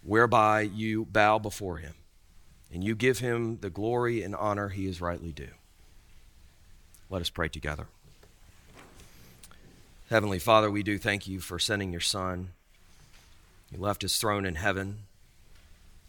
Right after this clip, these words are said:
He did not seek equality with you, a thing to be grasped, but emptied himself,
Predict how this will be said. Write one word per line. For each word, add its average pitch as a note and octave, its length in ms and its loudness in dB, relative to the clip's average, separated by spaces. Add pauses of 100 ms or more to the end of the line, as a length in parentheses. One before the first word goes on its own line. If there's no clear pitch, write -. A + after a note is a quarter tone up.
(220)
He F#2 60 -14
did F2+ 140 -4
not F#2 220 4
seek - 480 -2
equality G#2 760 0
with F2 200 -8
you, G#2+ 260 -2
a F#2+ 40 -2
thing G#2+ 220 -2
to G2+ 60 -2
be F2+ 120 -2
grasped, G2 400 2
but G2 80 -6
emptied G2 280 -2
himself, G2+ 640 -2